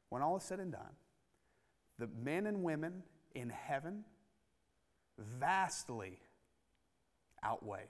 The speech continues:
the number in hell? What if?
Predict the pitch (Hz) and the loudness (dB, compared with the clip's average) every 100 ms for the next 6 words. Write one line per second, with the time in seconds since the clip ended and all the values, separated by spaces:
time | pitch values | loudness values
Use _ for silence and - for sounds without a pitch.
0 | - _ _ _ _ _ _ _ _ - | -16 _ _ _ _ _ _ _ _ -6
1 | 110 98 101 107 - 107 - - _ _ | -4 -4 -6 -8 -10 -12 -14 -20 _ _
2 | _ _ _ _ _ _ _ _ _ _ | _ _ _ _ _ _ _ _ _ _
3 | _ _ _ _ _ - - _ _ _ | _ _ _ _ _ -20 -20 _ _ _
4 | _ _ - _ _ _ _ _ _ _ | _ _ -20 _ _ _ _ _ _ _
5 | - _ _ _ 143 139 92 | -20 _ _ _ 2 2 0